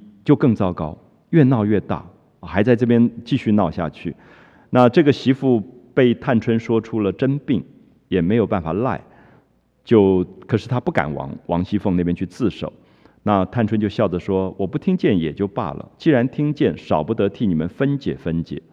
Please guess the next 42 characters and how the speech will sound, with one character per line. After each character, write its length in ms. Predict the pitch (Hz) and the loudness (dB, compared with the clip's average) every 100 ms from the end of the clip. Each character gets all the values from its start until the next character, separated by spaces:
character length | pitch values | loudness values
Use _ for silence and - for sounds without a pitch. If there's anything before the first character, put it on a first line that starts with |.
| _ _ _ _ _ _ | _ _ _ _ _ _
那 360 | 90 92 85 82 - - | -2 0 0 -4 -10 -2
探 180 | 127 110 | 2 2
春 120 | 107 | 2
就 100 | 101 | -2
使 240 | - 90 | -2 -4
个 100 | 92 | -2
眼 200 | 120 69 76 | 0 -2 -6
色 200 | - 87 | -6 -4
给 360 | 76 69 65 - _ | -4 -6 -10 -16 _
侍 300 | - 135 90 | -10 -4 -4
书。 320 | - 95 80 - _ _ _ _ _ | -4 -8 -8 -14 _ _ _ _ _
好， 180 | _ 95 | _ -4
这 120 | 80 | 0
个 60 | 160 | -2
时 80 | 139 | 0
候 60 | |
平 220 | 117 95 107 | -2 -4 -4
儿 100 | 101 | -4
就 100 | 104 | -4
进 240 | - 76 | -4 -6
来 120 | 60 | -6
了， 60 | 58 - _ _ _ _ _ _ _ | -12 -18 _ _ _ _ _ _ _
所 160 | 131 | 2
以 100 | 135 | 4
我 140 | 117 90 | 4 4
们 140 | 101 | 2
就 280 | 120 120 117 | 4 4 4
看 260 | - 131 110 | 2 0 4
到 160 | 107 | 2
宝 240 | 92 80 78 | 2 0 0
琴 400 | - 101 120 127 - - - _ - | 0 2 2 0 -6 -20 -20 _ -2
毕 140 | 151 | 0
竟 140 | 131 | 2
是 120 | 120 98 | 0 0
小 220 | - 90 | -2 2
女 160 | 107 | 2
孩， 160 | 69 71 | 0 -4
就 100 | 95 | -4
很 140 | 85 | -4
顽 200 | 69 69 101 | -4 -2 -4
皮， 180 | - | -4
说 260 | 76 92 87 | -6 -4 -4